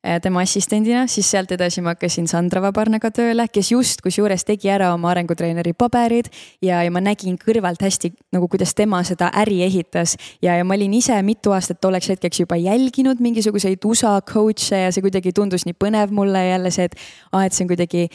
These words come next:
eneseareng ja tasakaal ja samas sa saad teistega suhelda ja seal olid mingid nagu mõtted kuklas olnud, aga ma ei olnud teadlikult teinud samme selle suunal. Ja siis ma hakkasin sealt edasi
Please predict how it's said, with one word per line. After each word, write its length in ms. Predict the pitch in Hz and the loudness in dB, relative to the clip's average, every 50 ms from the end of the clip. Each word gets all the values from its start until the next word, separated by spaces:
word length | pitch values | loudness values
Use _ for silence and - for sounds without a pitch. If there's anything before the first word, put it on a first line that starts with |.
| - - _ - 202 208 | -12 -20 _ -2 0 2
eneseareng 800 | 208 196 185 180 170 - 170 175 180 190 202 202 202 202 202 190 190 | 2 2 0 0 0 0 0 2 2 2 2 2 2 0 0 0 0
ja 80 | 185 - | -2 0
tasakaal 800 | 190 190 196 - 214 202 196 196 - - 202 196 196 196 196 190 | 0 0 0 2 2 2 2 0 0 0 0 2 2 2 0 0
ja 60 | 185 | 0
samas 260 | - 190 185 180 - | 0 0 0 0 -2
sa 60 | - - 170 | -2 -4 -4
saad 80 | 170 - | -4 -2
teistega 380 | - 180 170 - 180 170 170 165 | -4 -4 -2 0 -2 -2 0 0
suhelda 540 | - 196 196 190 208 208 202 196 190 214 208 | 0 0 2 2 2 2 0 0 0 -2 -2
ja 20 | |
seal 160 | - 196 196 | 0 0 0
olid 240 | 202 214 220 185 - | 2 0 0 0 0
mingid 400 | 214 226 240 247 233 190 190 170 | 0 2 4 2 2 0 -2 -4
nagu 160 | 185 180 180 | -2 -2 0
mõtted 400 | 185 196 208 214 - - 175 - | 0 0 0 0 -2 -4 -6 -2
kuklas 380 | - 233 - - - 180 - 240 | -2 -2 -2 0 -2 0 2 2
olnud, 220 | 254 254 202 175 170 | 2 2 2 0 0
aga 140 | 165 - 175 | -2 -2 0
ma 80 | 180 185 | 0 2
ei 80 | 190 185 | 2 0
olnud 140 | 170 - - | -2 -2 0
teadlikult 640 | 214 208 185 175 175 - 175 170 - 175 170 - - | 0 0 2 0 -2 -4 -6 -6 -4 -4 -4 -2 -2
teinud 240 | 185 180 175 170 | 0 0 0 0
samme 320 | - - 208 196 170 180 170 | 0 0 0 0 0 -2 -2
selle 240 | - 175 175 180 170 | -2 -2 -2 -4 -2
suunal. 400 | - 175 175 - 95 95 190 190 - - - - - - - _ | -2 -2 -2 0 -2 -2 -4 -6 -10 -16 -20 -20 -20 -20 -6 _
Ja 60 | 208 | -2
siis 80 | 214 247 | 0 2
ma 140 | 254 269 262 | 0 0 2
hakkasin 260 | 269 247 214 220 208 | 0 0 2 2 2
sealt 240 | 214 202 196 196 190 | 0 0 0 -2 -2
edasi 240 | 185 180 175 - | 0 -2 -2 -2